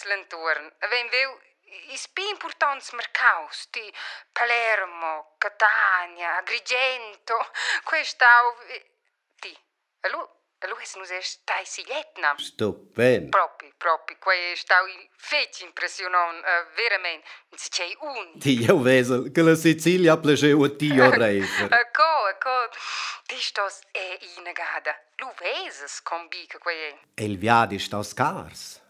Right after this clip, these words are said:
Speaker 2: Has giù da dobbia?
Speaker 1: Na, na, ti, la facenta pagau il viaggio. Eh, mesa pensione hotels.
Speaker 2: Ja, lu
Speaker 1: Io
Speaker 2: schon.
Speaker 1: hai dato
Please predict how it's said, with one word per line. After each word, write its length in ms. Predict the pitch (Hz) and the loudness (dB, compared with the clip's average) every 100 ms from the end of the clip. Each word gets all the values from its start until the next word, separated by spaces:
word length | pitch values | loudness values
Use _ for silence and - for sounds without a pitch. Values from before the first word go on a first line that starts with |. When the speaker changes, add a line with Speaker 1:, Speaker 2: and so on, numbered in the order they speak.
| - | -4
Speaker 2:
Has 140 | 127 107 | -4 2
giù 140 | 143 | 4
da 120 | 143 | 4
dobbia? 420 | 139 135 123 190 | 4 4 6 4
Speaker 1:
Na, 480 | 208 87 - - 185 196 - | 2 -4 -10 -4 -2 -2 0
na, 400 | 156 190 180 147 - | 4 6 4 2 -6
ti, 140 | - 170 _ _ | -20 -20 _ _
la 120 | - | -16
facenta 580 | - - 196 220 - - | -16 -6 -4 -4 -6 -6
pagau 420 | 160 165 165 160 | -2 4 6 4
il 80 | 151 | -4
viaggio. 580 | 165 196 214 214 - 190 _ _ - | 4 8 8 6 0 -18 _ _ 4
Eh, 360 | 349 - - 233 | 4 2 -10 0
mesa 300 | 269 262 247 | 0 0 -4
pensione 500 | 240 220 214 196 175 | -6 -8 -6 -6 -6
hotels. 640 | 165 - - 160 147 - - - - - | -4 -4 -2 -4 -6 -12 -16 -20 -8 -2
Speaker 2:
Ja, 120 | 104 | -2
lu 260 | 85 107 | -2 -8
Speaker 1:
Io 20 | 165 | -2
Speaker 2:
schon. 360 | 185 247 277 | 2 4 4
Speaker 1:
hai 140 | 220 190 | 4 4
dato 440 | 185 185 180 180 | 2 2 -4 -8